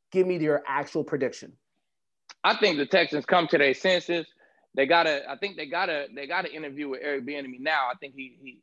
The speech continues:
Speaker 2: he just now hit their radar, but I think they want, I think Deshaun Watson is so special. They wanna keep him, and, uh, Eric Bieniemy might end up in Houston.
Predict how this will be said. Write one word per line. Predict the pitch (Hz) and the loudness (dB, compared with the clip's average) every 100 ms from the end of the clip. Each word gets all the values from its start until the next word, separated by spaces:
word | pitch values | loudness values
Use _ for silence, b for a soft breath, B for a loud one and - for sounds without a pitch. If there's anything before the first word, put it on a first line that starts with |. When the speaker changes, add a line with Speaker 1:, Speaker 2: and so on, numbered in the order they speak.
| _ | _
Speaker 2:
he | 123 101 | -20 0
just | 175 180 156 | 2 2 0
now | 165 175 151 135 | 2 4 4 2
hit | 143 | -2
their | - 127 | -2 -4
radar, | 123 151 135 120 113 110 _ _ _ - | -2 -2 -2 -2 -4 -6 _ _ _ -8
but | 120 | -2
I | 156 | 0
think | 170 156 | 0 -2
they | 139 | 0
want, | 139 160 147 | 0 0 0
I | 147 | -2
think | 160 175 | -4 -4
Deshaun | 139 - 175 160 | -6 -2 -2 0
Watson | 156 170 156 156 | 2 2 0 -4
is | 139 123 | -12 -6
so | 160 | -6
special. | 143 - 165 147 135 117 _ _ _ _ _ _ _ | -6 -6 -4 -4 -6 -10 _ _ _ _ _ _ _
They | - 127 | -4 -2
wanna | 143 156 143 | 2 2 0
keep | - 165 151 | -2 -2 0
him, | 156 147 151 | -2 -4 -6
and, | 139 131 | -4 -2
uh, | 139 135 131 127 123 113 117 - _ _ _ _ | 2 4 4 4 2 -2 -6 -14 _ _ _ _
Eric | - 135 120 | -2 -2 0
Bieniemy | 135 170 175 151 | 0 2 2 2
might | 135 131 131 | 0 0 0
end | 135 131 | 0 0
up | 120 | 0
in | 131 120 | -2 -4
Houston. | 139 117 _ | -4 -4 _